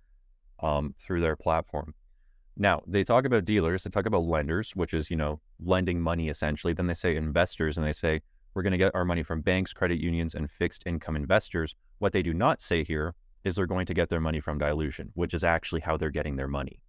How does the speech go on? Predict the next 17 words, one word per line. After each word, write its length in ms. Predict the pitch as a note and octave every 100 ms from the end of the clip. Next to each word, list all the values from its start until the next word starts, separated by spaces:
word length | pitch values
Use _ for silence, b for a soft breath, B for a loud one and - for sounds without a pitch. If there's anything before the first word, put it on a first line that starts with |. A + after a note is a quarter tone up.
| _ _ _ _ - - _ _
So 300 | - - F2+
there 180 | F2 G2
is 160 | F#2+ F2
nothing 680 | F#2 F#2+ G2 G2+ - F#2+
here 220 | E2 F2 F2
that 160 | D#2+
says, 220 | - E2+
"Hey, 100 | -
we're 140 | F2+ E2+
gonna 180 | E2+ D#2+
dilute 320 | E2 E2 D#2+
our 80 | D#2
shareholders 500 | E2 D2+ D2 D2 -
to, 100 | D2+
to 240 | - -
raise 180 | D2+ D2
capital," 480 | - D2 - D2+